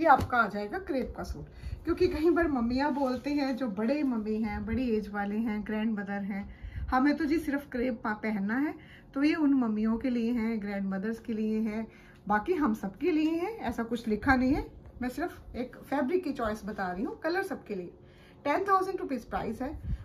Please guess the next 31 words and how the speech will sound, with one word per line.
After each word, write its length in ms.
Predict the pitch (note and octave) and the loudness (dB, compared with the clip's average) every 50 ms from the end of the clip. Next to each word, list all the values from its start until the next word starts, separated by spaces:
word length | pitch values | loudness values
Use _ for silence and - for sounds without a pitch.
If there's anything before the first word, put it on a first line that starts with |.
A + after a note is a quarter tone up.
| - - | -8 -6
और 120 | G3 A3 A3 | -4 -4 -2
ये 140 | A#3+ B3 B3 | -2 -2 -4
सारा 360 | - - C#4 D4+ E4 F4+ F4 | -4 -2 0 0 2 0 0
इसमें 280 | E4 D#4 - D4+ D4+ D4 | -2 -2 -4 -2 -2 -2
हाथ 260 | - G#3 F3 - - | -2 -4 -6 -6 -6
का 80 | - G#3 | -10 -10
काम 260 | G#3+ - G#3 G3+ A#3 B3 | -8 -6 -4 -4 -4 -4
किया 180 | - B3+ A#3+ A#3+ | -2 -2 -2 -2
हुआ 100 | B3 B3 | 0 -2
है। 120 | C4 C#4 - - - - - - - | -4 -6 -8 -12 -20 -20 -16 -8 -4
ये 80 | B3 C4 | -4 -4
thread 280 | C4+ C4+ A#3+ A3+ G3 | -2 -2 -2 -2 -2
work 220 | G#3 B3 B3+ - D4+ | -2 -4 -4 -2 -2
है, 140 | D4 D#4+ D4+ | -2 0 0
ये 100 | C4 B3 | -2 -2
गोटा 300 | - - G3+ F#3+ - C4+ | -2 -4 -6 -4 -4 -4
पत्ती 360 | C4+ C4+ B3+ - - B3+ B3+ C4 | -4 -4 -6 -6 -4 -4 -4 -4
है, 120 | C#4+ D#4+ | -2 -2
बाकी 300 | D4 A#3 F#3+ F#3+ - G#3+ | -4 -4 -4 -4 -4 -6
इसमें 260 | G#3 G#3 - C4+ C#4+ A#3+ | -6 -4 -2 -4 -2 -2
जरी 200 | G#3+ F#3 F#3+ G3 | -4 -6 -6 -8
का 140 | - F#3+ F#3+ | -10 -10 -10
काम 260 | - - D#3 - - - - | -10 -10 -10 -10 -10 -10 -12
है। 80 | F4+ - - - - - - - - - - - - - - - - - - - - - - - - - - - - - - - - - - - - - - - - - - - - - - - - - - - - - - - - - - - - - - - - - - - - - - - - - - - - - - - - - - - | -12 -12 -12 -14 -16 -18 -18 -18 -18 -20 -20 -20 -20 -20 -20 -20 -20 -20 -20 -20 -20 -20 -20 -20 -20 -20 -20 -20 -20 -20 -20 -20 -20 -20 -20 -20 -20 -20 -20 -20 -20 -20 -20 -20 -20 -20 -20 -20 -20 -20 -20 -18 -16 -16 -16 -16 -18 -20 -20 -20 -20 -16 -12 -10 -10 -10 -10 -14 -20 -20 -20 -20 -20 -20 -20 -20 -20 -20 -20 -20 -20 -20 -10 -6
टेन 220 | - A#3+ B3+ D#4 D4+ | -4 -2 -2 0 2
थाउजेंड 320 | D#4+ C4 C4 B3 C4+ B3 A3 | 2 2 2 0 -2 -6 -6
रुपीज 260 | - - A3 A3+ - | -4 -4 -4 -4 -4
का 120 | - C#4 | -4 -4
ये 120 | A#3+ A#3 A3+ | -4 -4 -4
सूट 280 | A3+ A3+ G#3 G#3 - - | -6 -6 -8 -8 -8 -8
है 160 | B3 E4 | -8 -8